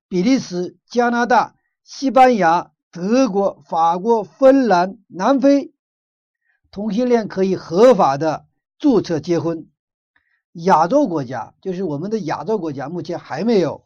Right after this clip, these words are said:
合法的一个国家。那么一九八九年十月一日，一九八九年十月一日，丹麦第一个同性恋结婚法案生效，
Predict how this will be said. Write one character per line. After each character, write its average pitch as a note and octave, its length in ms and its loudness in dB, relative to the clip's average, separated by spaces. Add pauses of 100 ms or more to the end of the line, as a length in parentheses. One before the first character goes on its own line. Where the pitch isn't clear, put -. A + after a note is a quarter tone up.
(120)
合 F3 220 -10
法 D#3 120 -4
的 D3+ 120 -8
一 C3+ 60 -6
个 B2 120 -14
国 B2+ 160 -16
家。 G#2+ 260 -20 (1300)
那 C#4+ 140 0
么 A#3+ 340 4 (140)
一 D4+ 200 6
九 B3+ 300 0 (320)
八 C4+ 300 2
九 F3 240 -2
年 E3+ 400 -4 (240)
十 - 260 -8
月 B3 180 0
一 G#3+ 220 -6
日， - 180 -14 (800)
一 C4+ 160 2
九 A3+ 120 0
八 A#3+ 200 0
九 G3+ 120 -8
年 G#3 120 -10
十 F#3+ 200 -10
月 G3 100 0
一 D#3+ 160 -4
日， - 160 -12 (400)
丹 C4+ 220 0
麦 D4 240 2
第 A#3 200 -4
一 A#3 60 -2
个 A3 140 -2
同 G3 240 -10
性 A3+ 160 -4
恋 G#3+ 320 -6 (920)
结 A3+ 220 2
婚 G#3+ 260 -4
法 - 240 -4
案 F#3+ 300 -8
生 D3+ 220 -12
效， - 240 -18